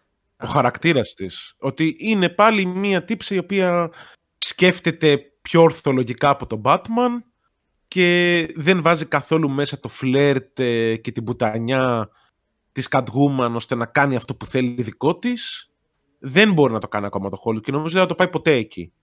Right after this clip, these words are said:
Speaker 1: Η Catwoman γι' αυτό είναι γνωστή στα κόμιξ. Ότι απλά θα σαγηνεύσει οποιονδήποτε βρει μπροστά της. Υπάρχει περίπτωση ακόμα και να του κάτσει για να κα-, πάρει το σκοπό της και να κλέψει αυτό που θέλει ή να αποσπάσει την πληροφορία την οποία θέλει.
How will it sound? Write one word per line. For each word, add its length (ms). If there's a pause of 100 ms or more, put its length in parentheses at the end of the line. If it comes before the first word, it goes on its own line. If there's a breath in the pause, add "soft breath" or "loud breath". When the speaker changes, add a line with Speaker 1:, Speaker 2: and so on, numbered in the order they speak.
(100)
Speaker 1:
Η 120
Catwoman 340
γι' 140
αυτό 220
είναι 140
γνωστή 280
στα 140
κόμιξ. 680 (440)
Ότι 340
απλά 340
θα 140
σαγηνεύσει 600
οποιονδήποτε 520
βρει 140
μπροστά 480
της. 260 (300 soft breath)
Υπάρχει 300
περίπτωση 360
ακόμα 220
και 180
να 140
του 160
κάτσει 340
για 140
να 60
κα-, 220
πάρει 180
το 160
σκοπό 280
της 100
και 80
να 80
κλέψει 340
αυτό 140
που 120
θέλει 400 (280 soft breath)
ή 100
να 80
αποσπάσει 420
την 80
πληροφορία 500
την 180
οποία 220
θέλει. 400